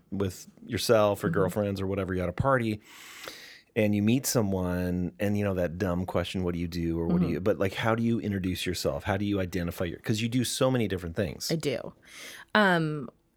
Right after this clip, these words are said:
Speaker 2: generally, my first introduction is that I'm a wedding photographer.
Speaker 1: Yeah.
Speaker 2: Um, mainly 'cause it's my main source of income and 'cause I'm always looking for clients. Um, <laughs> and
Speaker 1: Uh, it's Allie Horman,
Speaker 2: <laughs>
Speaker 1: two N's dot com.
Speaker 2: Dot com.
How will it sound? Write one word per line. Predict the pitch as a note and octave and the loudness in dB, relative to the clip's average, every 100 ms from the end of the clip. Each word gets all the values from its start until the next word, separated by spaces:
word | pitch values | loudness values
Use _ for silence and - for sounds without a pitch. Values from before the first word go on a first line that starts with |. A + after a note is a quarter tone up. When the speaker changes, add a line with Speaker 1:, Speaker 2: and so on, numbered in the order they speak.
| - F3+ | -6 0
Speaker 2:
generally, | A#3 G#3+ A3 A3 A3 G#3+ G#3 | 2 4 4 4 2 0 -2
my | - F3 D#3+ | -2 0 0
first | - D#3 D3+ | 2 0 2
introduction | C#3+ D3+ C3 - C#3 | -2 0 -2 -2 -4
is | C#3 | -4
that | C3+ | -4
I'm | C3+ C3+ | -2 -2
a | |
wedding | C3+ A#2 G2+ | -2 -2 -4
photographer. | - - G#2 - - G2 F3 | -6 -6 -8 -8 -8 -4 -2
Speaker 1:
Yeah. | - - - - - - | -4 -6 -20 -20 -20 -6
Speaker 2:
Um, | - A2+ C#2+ - - - - - | -4 -4 -6 -8 -10 -16 -16 -2
mainly | F3 F3 D#3+ | 0 2 0
'cause | - C#3+ | -2 -4
it's | C#3+ | -2
my | D3 C#3 | -4 -4
main | D3 D3 | -2 -4
source | - C#3+ | -6 -8
of | - | -4
income | F3 E3+ E3 D#3 D3+ - | -4 -2 -2 -2 -4 -10
and | G#2 C3+ | -10 -10
'cause | - - | -8 -8
I'm | C#2 | -8
always | D2 G#3 A3 | -4 -2 0
looking | G#3+ A#3+ | -2 -2
for | A#3 B3+ | -4 -4
clients. | - C#3+ B2+ D3 C4 - - | -6 -8 -4 -4 -4 -6 -4
Um, | - F#3+ F3+ E3+ D#3 D3 C#3+ F3+ A3+ - - | 0 4 6 6 4 4 2 4 4 2 -16
<laughs> | - - - | -14 -14 2
and | F#3+ F#3 E3 D3+ D3 D3+ D3 G3 G#3 - | 6 8 8 4 2 -2 -4 -6 -4 0
Speaker 1:
Uh, | B2 A2 | 0 2
it's | A2+ G2 - | -2 -2 0
Allie | A#2 B2 B2+ G#2+ | 2 4 2 0
Horman, | - C3+ C#3 A2+ G2+ A3 A#3 | -2 2 4 4 8 10 10
Speaker 2:
<laughs> | |
Speaker 1:
two | A#3 D3+ D3+ | 8 6 6
N's | C3+ B2 F#2+ G2 G#2+ | 4 4 4 2 4
dot | A#2 G#2+ F2+ | 6 4 2
com. | - - A#2 F2+ E2+ | -4 0 0 2 0
Speaker 2:
Dot | F#3 F3+ - | 0 -2 -4
com. | F#3+ F#3 D3+ D#3 | -4 -4 -4 -6